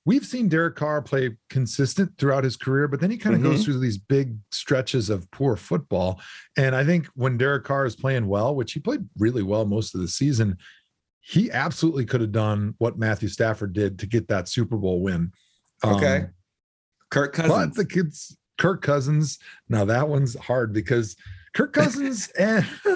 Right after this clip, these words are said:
Speaker 2: Give me the
Speaker 1: and
Speaker 2: no.
Speaker 1: Derek
Speaker 2: Give me
Speaker 1: Carr
Speaker 2: the
Speaker 1: are
Speaker 2: yes or
Speaker 1: similar.
Speaker 2: no.
Speaker 1: I know, I know. Kirk Cousins and Derek Carr are, like, kinda similar, only in my mind, I have Kirk Cousins just one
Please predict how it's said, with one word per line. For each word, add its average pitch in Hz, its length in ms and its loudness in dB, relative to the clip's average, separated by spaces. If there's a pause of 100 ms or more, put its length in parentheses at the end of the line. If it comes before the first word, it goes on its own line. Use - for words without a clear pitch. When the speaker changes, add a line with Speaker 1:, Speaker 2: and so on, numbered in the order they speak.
(640)
Speaker 2:
Give 147 100 4
me 175 80 4
the 190 80 4
Speaker 1:
and 160 100 4
Speaker 2:
no. 185 180 4
Speaker 1:
Derek 196 180 4
Speaker 2:
Give 156 100 2
me 190 60 4
Speaker 1:
Carr 202 100 6
Speaker 2:
the 196 60 6
Speaker 1:
are 170 40 6
Speaker 2:
yes 190 180 4
or - 20 4
Speaker 1:
similar. 190 240 4
Speaker 2:
no. 160 480 0
Speaker 1:
I 190 100 2
know, 185 180 0
I 117 100 -2
know. 143 160 -4 (140)
Kirk 277 160 0
Cousins 262 360 0
and 220 100 4
Derek 185 240 2
Carr 180 220 -2
are, 175 40 -2
like, 139 200 -2
kinda 151 240 0
similar, 151 440 0
only 131 220 0
in 120 100 0
my 110 140 2
mind, 110 440 0
I 107 100 2
have 104 240 2 (100)
Kirk 117 180 -2
Cousins 113 320 0
just 110 220 -2
one 107 380 2